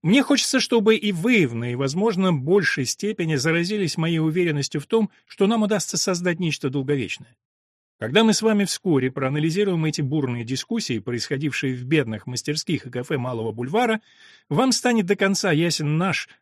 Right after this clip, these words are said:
мой и моего брата замысел, который ещё не претворился в жизнь в виде общества художников. Тем не менее, как вы убедитесь сами, этот замысел таков, что все шаги, которые будут предприняты с целью исправить ужасное положение, сложившееся в искусстве за последние годы,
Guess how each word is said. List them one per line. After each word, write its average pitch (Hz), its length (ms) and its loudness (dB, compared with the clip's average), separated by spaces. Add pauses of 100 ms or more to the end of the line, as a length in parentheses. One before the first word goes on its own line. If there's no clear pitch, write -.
(120)
мой 170 280 4
и 131 160 -4
моего 135 280 2
брата 196 320 0
замысел, 147 600 -2
который 180 320 0
ещё 196 160 0
не 202 100 4
претворился 196 600 0
в 127 60 -6
жизнь 202 320 -2 (100)
в 131 60 -8
виде 170 180 2
общества 160 520 0
художников. - 580 -6 (220)
Тем 240 280 6
не 269 100 6
менее, 208 440 2 (420)
как 196 200 0
вы 190 100 6
убедитесь 175 500 0
сами, 160 400 0
этот 175 420 0
замысел 139 680 -2
таков, 151 500 -2 (160)
что - 280 -4
все - 280 -2
шаги, 165 300 -2
которые 165 340 -2
будут 160 320 -4
предприняты 135 640 -4
с - 60 -8
целью 139 300 0
исправить 127 460 -4
ужасное 135 380 -4
положение, 185 460 0
сложившееся 147 640 -2
в 156 120 -2
искусстве 120 440 -4
за 120 120 -6
последние 127 500 -4
годы, 135 420 0